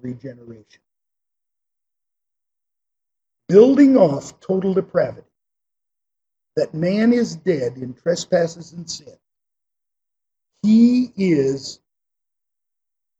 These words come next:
incapable of turning to God. Everything that I have read that anybody who is reformed that says about total depravity, I'm in full agreement with until we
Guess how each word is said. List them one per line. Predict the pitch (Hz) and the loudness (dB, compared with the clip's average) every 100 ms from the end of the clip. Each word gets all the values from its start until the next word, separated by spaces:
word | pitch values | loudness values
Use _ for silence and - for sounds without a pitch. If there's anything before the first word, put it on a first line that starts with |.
| _ _ _ _ _ _ _ _ _ - | _ _ _ _ _ _ _ _ _ -8
incapable | 185 208 - 214 180 _ - - _ _ _ _ _ - | -4 -2 -2 -8 -10 _ -20 -20 _ _ _ _ _ -20
of | - - | -20 -12
turning | 160 156 143 | -12 -12 -16
to | 147 | -18
God. | 139 - _ _ _ _ _ _ _ _ _ _ _ _ _ _ _ _ _ _ _ - | -18 -18 _ _ _ _ _ _ _ _ _ _ _ _ _ _ _ _ _ _ _ -2
Everything | 220 262 302 - 220 214 220 214 _ _ 139 | 0 2 0 0 0 2 2 -2 _ _ -6
that | 165 147 | -4 -2
I | 185 220 | 0 2
have | 196 156 | 0 -2
read | 165 160 | -6 -6
that | 156 147 - | -10 -12 -8
anybody | 185 226 175 165 170 | -4 -2 2 2 2
who | - 160 | -8 -8
is | 156 143 | -8 -8
reformed | 139 131 156 143 117 117 | -12 -10 -8 -6 -8 -10
that | 120 - | -14 -12
says | 170 165 | -12 -10
about | 147 - _ | -8 -10 _
total | 160 160 | -16 -14
depravity, | 160 - 139 117 98 _ _ _ _ _ | -14 -10 -12 -12 -20 _ _ _ _ _
I'm | 143 135 | -20 -20
in | 117 | -20
full | - - 214 240 | -20 -12 -6 -6
agreement | 180 190 170 135 _ | -6 -6 -6 -8 _
with | 113 - _ _ - | -20 -20 _ _ -20
until | 127 - 170 185 | -20 -12 -8 -8
we | 202 | -8